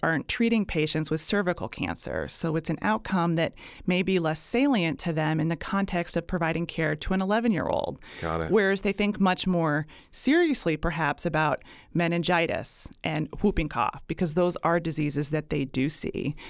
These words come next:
Speaker 1: So I think the fact that these cancers happen ten, twenty, thirty years down the road gives, uh, you know, for some clinicians, I think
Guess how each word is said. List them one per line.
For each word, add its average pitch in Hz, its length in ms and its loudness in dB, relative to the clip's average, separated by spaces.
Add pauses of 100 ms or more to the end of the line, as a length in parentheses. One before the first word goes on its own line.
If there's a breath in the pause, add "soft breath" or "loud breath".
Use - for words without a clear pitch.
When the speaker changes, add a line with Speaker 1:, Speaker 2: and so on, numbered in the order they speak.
(260 loud breath)
Speaker 1:
So - 100 0
I 185 60 4
think 214 320 0
the 196 80 0
fact 208 400 2
that 170 160 -2
these 165 160 0
cancers 214 560 0
happen 156 420 0
ten, 170 320 0
twenty, 156 340 0
thirty 170 300 2
years 160 260 0
down 156 260 0
the 156 100 2
road 160 560 2 (420 loud breath)
gives, 160 460 0 (140)
uh, 147 280 0
you 180 120 2
know, 160 220 0
for 190 220 -2
some 220 260 2
clinicians, 165 540 0
I 156 60 0
think 160 380 -4